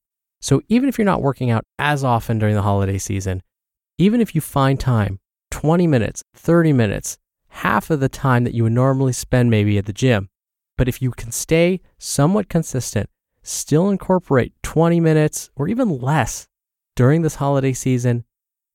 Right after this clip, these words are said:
three, four days a week, it is actually enough to keep that habit going. Plus, it keeps you mentally in the game. You won't have as much guilt. You'll still feel accomplished. "Look,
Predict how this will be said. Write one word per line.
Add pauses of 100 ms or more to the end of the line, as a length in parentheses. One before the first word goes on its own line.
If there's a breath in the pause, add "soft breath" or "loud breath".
three,
four
days
a
week, (460)
it
is
actually
enough (440)
to
keep
that
habit
going. (640)
Plus, (280)
it
keeps
you
mentally
in
the
game. (540)
You
won't
have
as
much
guilt. (240)
You'll
still
feel
accomplished. (280)
"Look,